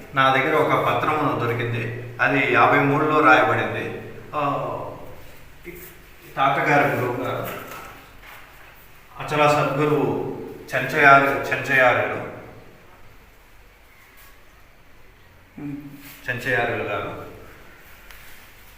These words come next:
Actually, తాతగారు, ఈ సిద్ధయ్య స్వామి, మా తాతగారు ఎలాగా, ఇతను సదుము అనే గ్రామంలో,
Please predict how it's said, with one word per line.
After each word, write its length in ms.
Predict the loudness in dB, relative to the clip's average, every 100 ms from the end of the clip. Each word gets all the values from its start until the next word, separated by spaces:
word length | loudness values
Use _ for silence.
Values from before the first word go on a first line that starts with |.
| -20 -20 -20 -8 -4
Actually, 960 | -4 -2 -4 -2 -4 -4 -4 -6 -6 0
తాతగారు, 960 | 0 2 2 4 4 0 -2 -6 -8
ఈ 260 | -6 -4 -4
సిద్ధయ్య 360 | -6 0 0
స్వామి, 760 | 2 0 0 0 -2 -4 -6 -10 -12
మా 300 | -10 -10 -10 -12 -16 -20 -20 -20 -6
తాతగారు 500 | -2 0 0 0 0
ఎలాగా, 880 | 0 2 4 6 6 4 4 -2 -6 -12 -16 -20 -20 -20 -20 -20 -20 -20 -20 -20
ఇతను 360 | -8 -6 -4 -6
సదుము 500 | -6 -4 -2 0 0
అనే 320 | 0 0 0
గ్రామంలో, 840 | 0 2 2 -2 -4 -4 -4 -6